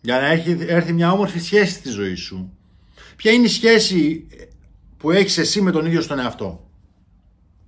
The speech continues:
Τι σχέση έχεις; Πώς τα περνάς στην μοναξιά σου ή στη μοναχικότητά σου; Η μοναξιά πώς είναι; Δύσκολη, ε; Μοναχικότητα όμως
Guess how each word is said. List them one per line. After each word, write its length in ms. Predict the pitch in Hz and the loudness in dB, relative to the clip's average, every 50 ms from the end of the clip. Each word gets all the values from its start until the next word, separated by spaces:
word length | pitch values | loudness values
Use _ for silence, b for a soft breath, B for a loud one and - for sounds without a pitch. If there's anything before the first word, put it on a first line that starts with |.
| _ _ _ _ | _ _ _ _
Τι 120 | - 208 196 | -4 -2 -2
σχέση 360 | - 214 202 165 - - 127 | 2 2 2 2 0 -2 -4
έχεις; 480 | 101 85 85 - - - - - _ _ _ _ _ _ _ _ _ _ _ _ _ _ _ _ _ _ _ _ _ _ _ _ _ _ _ _ _ _ _ _ _ _ _ | -6 -6 -8 -12 -18 -20 -20 -20 _ _ _ _ _ _ _ _ _ _ _ _ _ _ _ _ _ _ _ _ _ _ _ _ _ _ _ _ _ _ _ _ _ _ _
Πώς 140 | - 220 208 | 0 0 2
τα 140 | - 214 175 | 4 2 2
περνάς 560 | 180 175 156 165 156 139 120 - - - b b b b b b b b b | 2 0 0 0 0 0 0 -2 -8 -14 b b b b b b b b b
στην 380 | - - 160 156 151 147 139 | -8 -4 -4 -2 -2 -2 -2
μοναξιά 760 | 139 139 139 135 135 131 123 131 - - - 160 156 151 151 | -2 -2 -2 -2 -2 -4 -4 -6 -8 -6 -2 0 2 2 2
σου 180 | 147 - - 135 | 0 -2 -4 -4
ή 60 | 135 | -4
στη 140 | 131 - 143 | -4 -6 -8
μοναχικότητά 800 | 131 127 123 123 113 - 117 - 127 117 98 - - - 98 95 | -6 -6 -6 -6 -8 -10 -8 -8 -8 -8 -8 -10 -10 -8 -8 -8
σου; 280 | 87 - - - - _ _ _ _ _ _ _ _ _ _ _ _ _ _ _ _ _ _ _ _ _ _ _ _ _ _ _ _ _ _ _ _ _ _ _ _ _ _ _ _ _ _ _ _ _ _ _ _ _ _ _ _ _ _ _ _ _ | -8 -12 -18 -20 -20 _ _ _ _ _ _ _ _ _ _ _ _ _ _ _ _ _ _ _ _ _ _ _ _ _ _ _ _ _ _ _ _ _ _ _ _ _ _ _ _ _ _ _ _ _ _ _ _ _ _ _ _ _ _ _ _ _
Η 80 | _ 120 | _ -8
μοναξιά 680 | 117 123 120 123 117 - - 170 170 175 180 165 - - | -6 -4 -4 -4 -6 -2 2 4 4 4 4 2 -2 -4
πώς 220 | - 196 - - | -2 -2 -2 0
είναι; 260 | 175 143 104 80 - - - _ _ _ _ _ _ _ _ - | -2 -2 -4 -6 -10 -16 -20 _ _ _ _ _ _ _ _ -6
Δύσκολη, 420 | - 147 147 - 110 95 92 95 | -6 -6 -4 -6 -6 -6 -4 -6
ε; 180 | 98 101 110 107 - _ _ _ _ _ _ _ _ _ _ _ | -6 -8 -10 -14 -20 _ _ _ _ _ _ _ _ _ _ _
Μοναχικότητα 680 | - 117 127 131 127 - - 143 151 156 151 - 160 151 | -10 -6 -4 -4 -4 -4 -4 -4 -4 -4 -4 -6 -8 -8
όμως 420 | 151 151 156 160 - - - | -8 -8 -12 -14 -16 -20 -20